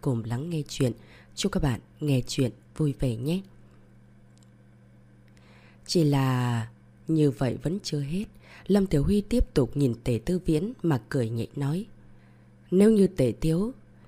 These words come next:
như vậy chút nữa sẽ đưa tới hai đơn làm ăn. Thế thì tôi nghĩ là tôi nên tặng Tề Thiếu một chút quà nhỉ?" Lâm Tiểu Huy vừa mới nói xong, Bạch Tố Y và Thẩm Kiệt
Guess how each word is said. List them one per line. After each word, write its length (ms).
như 120
vậy 180
chút 220
nữa 280
sẽ 160
đưa 200
tới 440
hai 200
đơn 180
làm 320
ăn. 220
Thế 180
thì 420
tôi 140
nghĩ 260
là 340
tôi 120
nên 180
tặng 320
Tề 160
Thiếu 260
một 200
chút 200
quà 180
nhỉ?" 280
Lâm 200
Tiểu 180
Huy 280
vừa 200
mới 160
nói 240
xong, 340
Bạch 180
Tố 200
Y 120
và 160
Thẩm 260
Kiệt 300